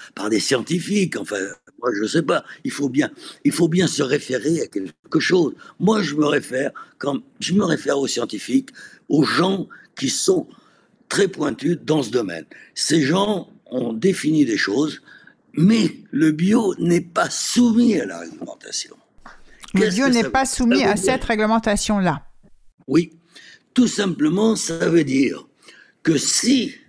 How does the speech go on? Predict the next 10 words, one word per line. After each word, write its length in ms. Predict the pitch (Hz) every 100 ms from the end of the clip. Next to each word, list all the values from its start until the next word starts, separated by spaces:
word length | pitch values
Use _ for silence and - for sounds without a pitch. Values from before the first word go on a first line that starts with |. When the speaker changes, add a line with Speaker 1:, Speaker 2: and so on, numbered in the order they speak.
| _ _ _ _ _ _ -
Speaker 1:
un 340 | 160 165 170
agriculteur 800 | 190 180 170 - 151 - 175 147
bio 420 | 104 131 127 110 - _ _ _ _ _ _ - - - - - _
a 160 | 165 185 165 190
un 120 | 180
problème, 800 | 143 - 196 170 139 104 85 -
prenons 400 | - 165 208 240
un 100 | 220
problème 540 | 160 - 147 175 165 120
d'herbe. 500 | 104 131 98 87